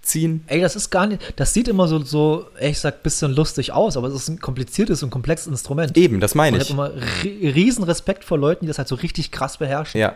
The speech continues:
Speaker 1: und Schlagzeug wollte ich auch immer spielen und da hatte ich aber auch nie, ähm, ja, da war mir alles so, „Ah, das dauert so lange, bis ich das mal kann“, und dann hab ich's nicht gemacht.
Speaker 2: Ey, das,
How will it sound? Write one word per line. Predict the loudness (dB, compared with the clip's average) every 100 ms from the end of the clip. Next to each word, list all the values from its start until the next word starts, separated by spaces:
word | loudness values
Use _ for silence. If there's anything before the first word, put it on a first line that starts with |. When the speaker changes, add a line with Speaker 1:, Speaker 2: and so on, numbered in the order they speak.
| -2
Speaker 1:
und | 0
Schlagzeug | 2 2 2 2
wollte | 2
ich | 2 2
auch | 4
immer | 2
spielen | 0 0 0
und | 2
da | 0
hatte | -2
ich | 0
aber | 2 6
auch | 8
nie, | 8 6 4 0 -16 -18 -18 -4
ähm, | 0 4 4 2 -2 -12 -20 -20 -20 -16
ja, | -12 -10
da | -10 -8
war | -6
mir | -4
alles | -4 -4
so, | -2 0
„Ah, | 0 -2
das | -2
dauert | 0 2 2
so | 0
lange, | -2 0
bis | 2 2
ich | 2
das | -2
mal | -4
kann“, | -4 -4 -2
und | -2
dann | -4
hab | -6
ich's | -6
nicht | -8 -4
gemacht. | -4 -4 -8 -20 -20 -20 _ _ -20 -20 -20 -20 -20 -20 -20 -20 -16 -16 -4
Speaker 2:
Ey, | 4 4 4 -4 -20 _ -20 -12 0
das, | 0 0 -6